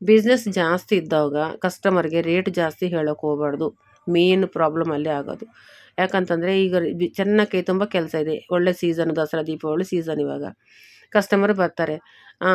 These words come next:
ಒಂದ್ ಐವತ್ತು ರೂಪಾಯಿ ಯಾಕೆ, ಈಗ ಡಿಮ್ಯಾಂಡ್ ಇರುತ್ತಲ್ಲ ಕೆಲ್ಸಗೆ. ಐವತ್ತು ರೂಪಾಯಿ ಆಯ್ತು ರೀ, ನಾಳೆ ಕೊಡ್ತೀನಿ, ಐವತ್ತು ರೂಪಾಯಿ ಎಕ್ಸ್ಟ್ರಾ ಆಗುತ್ತೆ. ಈ ಥರ ಮಾಡ್ಕೋಬಾರ್ದು. ಯಾಕಂದ್ರೆ ಇವತ್ತಿಂದೊಂದೇ ಐವತ್ತು ರೂಪಾಯಿ ಅಲ್ಲ, ಮುಂದಿಂದು ಕೂಡ ನೋಡ್ಕೋಬೇಕು ನಾವು. ಇವತ್ತು ಐವತ್ತು, ನೂರು ರೂಪಾಯಿ ತಗೊಂಡ್ ಮಾಡ್ಕೊಟ್ಟಿವಿ,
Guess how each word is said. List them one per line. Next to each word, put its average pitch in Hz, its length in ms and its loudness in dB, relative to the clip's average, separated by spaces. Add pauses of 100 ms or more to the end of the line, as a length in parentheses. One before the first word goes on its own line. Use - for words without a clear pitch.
ಒಂದ್ 202 180 4
ಐವತ್ತು 196 260 2
ರೂಪಾಯಿ 190 180 2
ಯಾಕೆ, 180 240 2 (140)
ಈಗ 208 180 2
ಡಿಮ್ಯಾಂಡ್ 202 380 4
ಇರುತ್ತಲ್ಲ 165 340 -2
ಕೆಲ್ಸಗೆ. 156 500 -10
ಐವತ್ತು 196 240 -2
ರೂಪಾಯಿ 190 200 -2 (340)
ಆಯ್ತು 202 220 4
ರೀ, 202 100 -2
ನಾಳೆ 185 240 4
ಕೊಡ್ತೀನಿ, 190 320 0
ಐವತ್ತು 175 220 0
ರೂಪಾಯಿ 175 200 -2
ಎಕ್ಸ್ಟ್ರಾ - 260 -2
ಆಗುತ್ತೆ. 170 260 -2
ಈ 226 140 -4
ಥರ 262 200 -4
ಮಾಡ್ಕೋಬಾರ್ದು. 180 640 2
ಯಾಕಂದ್ರೆ 175 360 -2 (680)
ಇವತ್ತಿಂದೊಂದೇ 240 760 4
ಐವತ್ತು 208 300 2
ರೂಪಾಯಿ 202 280 0
ಅಲ್ಲ, 180 180 0 (120)
ಮುಂದಿಂದು 196 600 2
ಕೂಡ 214 180 6
ನೋಡ್ಕೋಬೇಕು 175 480 0
ನಾವು. - 160 -10 (480)
ಇವತ್ತು 214 220 4
ಐವತ್ತು, 202 360 2
ನೂರು 190 200 2
ರೂಪಾಯಿ 185 220 -4
ತಗೊಂಡ್ 180 300 0
ಮಾಡ್ಕೊಟ್ಟಿವಿ, 160 600 -2